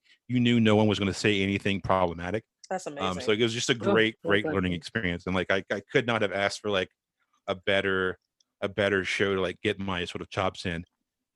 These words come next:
Speaker 1: And even for, like, you, so for, you know, She-Hulk, like, that's, like, live action, you know, scripted. So, like, you know, it's like a writer's room, but,
Speaker 2: Mm-hmm.
Speaker 1: like,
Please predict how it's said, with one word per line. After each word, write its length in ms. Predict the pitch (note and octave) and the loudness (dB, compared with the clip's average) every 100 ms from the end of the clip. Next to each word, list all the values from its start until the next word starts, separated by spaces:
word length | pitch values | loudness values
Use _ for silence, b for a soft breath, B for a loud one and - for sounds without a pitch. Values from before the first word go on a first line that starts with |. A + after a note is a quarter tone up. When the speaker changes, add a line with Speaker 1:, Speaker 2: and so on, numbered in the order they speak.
| - | -6
Speaker 1:
And 120 | A#2 | -4
even 300 | B2 D3+ F#3+ | -2 -2 -2
for, 180 | D#3+ E3+ | -2 0
like, 360 | D#3 C#3 - - | 2 0 -4 -16
you, 180 | B2 A#2+ | -8 -8
so 240 | - A#2 | 0 2
for, 280 | G#2+ A#2 A2 | 2 -2 -4
you 120 | G#2 | -2
know, 260 | G#2 F#2+ F2+ | -2 -2 -6
She-Hulk, 580 | - - D#3+ C3+ G#2 - | -8 0 2 4 4 4
like, 120 | G2 A2+ | 0 2
that's, 260 | A2 - | 0 0
like, 180 | G#2 - | -2 2
live 180 | G2+ G2 | 2 4
action, 680 | G2 G2 A#2 G2+ F#2+ F2 G#2 | 2 2 -2 -2 -4 -6 -6
you 100 | G2 | -4
know, 100 | F2 | -4
scripted. 460 | - F#2 - E2+ | 0 -2 0 -8
So, 120 | - F#2 | -2 -2
like, 140 | F2 | -2
you 80 | F#2+ | -2
know, 40 | F#2 | -4
it's 100 | - | -2
like 140 | F2+ F#2+ | -4 -4
a 60 | |
writer's 360 | F2+ F#2+ G2+ F2+ | -2 0 0 -2
room, 200 | F2+ F2 | -8 -6
but, 160 | G2 | -6
Speaker 2:
Mm-hmm. 20 | F#2+ | -4
Speaker 1:
like, 160 | F#2 | -6